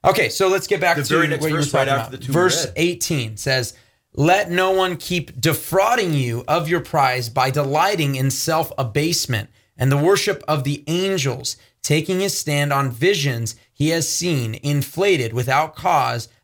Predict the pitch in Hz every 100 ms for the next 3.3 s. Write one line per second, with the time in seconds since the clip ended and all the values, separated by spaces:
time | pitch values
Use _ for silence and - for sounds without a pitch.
0 | _ 123 123 120 - - 139 139 - 139
1 | 143 117 117 113 107 - _ _ _ -
2 | 110 - 120 135 170 190 - 165 - 180
3 | 127 110 117